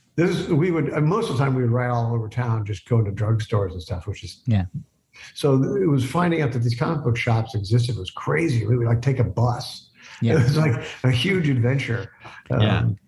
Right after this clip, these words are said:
Speaker 1: but
Speaker 2: Well, just,
Speaker 1: boy,
Speaker 2: just
Speaker 1: boy.
Speaker 2: I, I, um,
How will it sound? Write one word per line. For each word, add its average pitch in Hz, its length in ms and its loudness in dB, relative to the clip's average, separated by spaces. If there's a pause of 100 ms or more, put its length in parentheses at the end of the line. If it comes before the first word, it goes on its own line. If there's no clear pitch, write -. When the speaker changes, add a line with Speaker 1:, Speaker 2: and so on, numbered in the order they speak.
(120)
Speaker 1:
but 123 160 0
Speaker 2:
Well, 151 120 2
just, 143 160 2
Speaker 1:
boy, 117 140 4
Speaker 2:
just 190 180 0
Speaker 1:
boy. 113 220 2 (600)
Speaker 2:
I, 147 180 -2
I, 147 280 2
um, 135 480 0